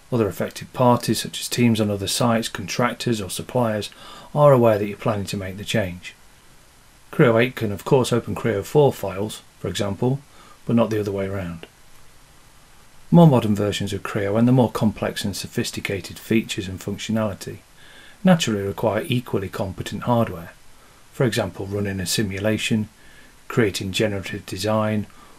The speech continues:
or handling complex lattice structures do necessitate a computer with high-level graphics card capabilities, plenty of ram, and an up-to-date operating system in the background.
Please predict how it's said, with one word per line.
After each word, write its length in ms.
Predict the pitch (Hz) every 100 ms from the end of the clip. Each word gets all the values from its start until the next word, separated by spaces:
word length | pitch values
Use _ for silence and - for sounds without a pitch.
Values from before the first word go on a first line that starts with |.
| -
or 120 | 113
handling 340 | 127 113 107
complex 560 | 98 110 104 110 - -
lattice 340 | 117 117 101
structures 520 | - - 101 - 104 - - - - -
do 140 | 170 160
necessitate 680 | 131 - 117 - - 92 -
a 20 |
computer 540 | - 107 - 110 -
with 160 | 98 98
high-level 440 | - 123 117 98
graphics 400 | 98 107 - 85
card 280 | - 95 92
capabilities, 800 | 101 98 - 107 117 107 113 - - - - - - -
plenty 260 | 127 -
of 120 | 104
ram, 380 | 113 120 98 104 - - - - -
and 100 | 110
an 80 | 104
up-to-date 480 | 117 - 101 98 95
operating 520 | 104 - 101 87 95
system 360 | - 98 - 98
in 80 | 92
the 60 |
background. 560 | 95 110 101 87 87